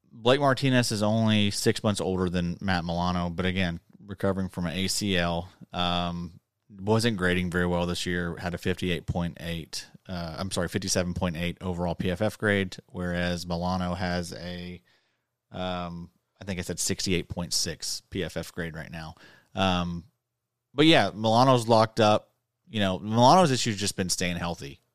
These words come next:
Whenever he's out there and playing, he's, he's like a locked and loaded linebacker too. We've just gotta have the, uh, the health stuff get better. But th-,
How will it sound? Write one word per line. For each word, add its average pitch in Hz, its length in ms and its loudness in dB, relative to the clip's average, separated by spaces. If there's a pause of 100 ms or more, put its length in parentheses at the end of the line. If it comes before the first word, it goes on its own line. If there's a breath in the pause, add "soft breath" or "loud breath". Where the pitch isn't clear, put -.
(120)
Whenever 113 360 2
he's 113 300 0
out 92 300 -6
there 101 220 0
and 92 100 -4
playing, 95 360 -4
he's, 92 260 -6
he's 90 240 -10
like 85 180 -8
a 82 300 -10
locked 90 360 -6
and 90 120 -6
loaded 87 240 -8
linebacker 82 560 -10
too. 85 240 -6 (640 soft breath)
We've 107 160 -2
just 101 140 -4
gotta 101 220 0
have 95 380 -2
the, 92 360 -6 (440)
uh, 85 440 -6 (800)
the 95 120 -4
health 98 260 2
stuff 78 420 -4 (380)
get 80 220 -8
better. 73 380 -8 (160)
But 165 340 4
th-, - 120 -6